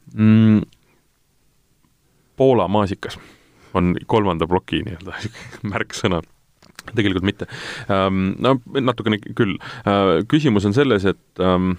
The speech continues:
eelmisel aastal oli siin, ähm, juttu sellest, et, ähm, mismoodi Eestis maasikaid siis nii-öelda nagu suurto-, suurtootmises, äh, kasvatatakse. Ja et kui palju kasutatakse nii-öelda taime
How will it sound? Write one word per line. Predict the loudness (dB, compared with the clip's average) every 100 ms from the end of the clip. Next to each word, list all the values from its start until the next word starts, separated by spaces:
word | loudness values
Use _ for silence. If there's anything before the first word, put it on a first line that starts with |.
| -8 -6
eelmisel | 0 2 2 0
aastal | -2 -2
oli | -2
siin, | 0 -2 -2 -2
ähm, | -2 -4 -10 _ -4
juttu | -4 -4 -2
sellest, | 0 0 -2 -6 -8
et, | -8 _ -8 -2
ähm, | -2 -2 -4 -8 _ _ _ _ _ -20 _ _
mismoodi | -6 -2 2 2 2
Eestis | -2 -2
maasikaid | -2 -2 -4 -6 -4
siis | -4
nii-öelda | -2 -2 -2
nagu | -2
suurto-, | 0 2 0 -4
suurtootmises, | 2 2 4 0 -2 -8 -10 -12 -8
äh, | -6 -4 -4 -4 -6 -6
kasvatatakse. | -6 -6 -10 -20 _ -18 -18 -18 -18 -18 -18 -14
Ja | -4 -2
et | -2 -2
kui | 0
palju | 0 0
kasutatakse | -2 -4 -12 -14 -12 -2 0 2 0 0 -4 -8 -16 _ _ _ _
nii-öelda | -12 -12 -12 _ _ _
taime | -2 0 -2